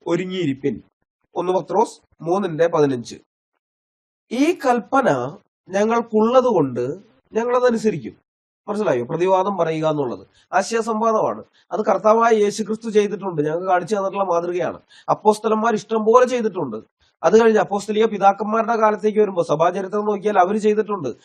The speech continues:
സഭാപിതാക്കന്മാര് ചെയ്തിട്ടുണ്ട്. അതിനുശേഷമുള്ള ഓരോ കാലഘട്ടത്തിലും ക്രൈസ്തവ വിശ്വാസികൾ ഇഷ്ടം പോലെ ചെയ്തിട്ടുള്ളതാ.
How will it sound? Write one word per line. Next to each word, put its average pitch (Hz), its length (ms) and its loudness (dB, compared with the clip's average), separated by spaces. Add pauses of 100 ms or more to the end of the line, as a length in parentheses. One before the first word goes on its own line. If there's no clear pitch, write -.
(140)
സഭാപിതാക്കന്മാര് 208 840 2
ചെയ്തിട്ടുണ്ട്. 202 540 -4 (420)
അതിനുശേഷമുള്ള 208 1000 2 (160)
ഓരോ 196 360 2
കാലഘട്ടത്തിലും 208 720 0 (580)
ക്രൈസ്തവ 202 420 0
വിശ്വാസികൾ 202 580 -2
ഇഷ്ടം 202 260 -6
പോലെ 214 180 0
ചെയ്തിട്ടുള്ളതാ. 170 580 -6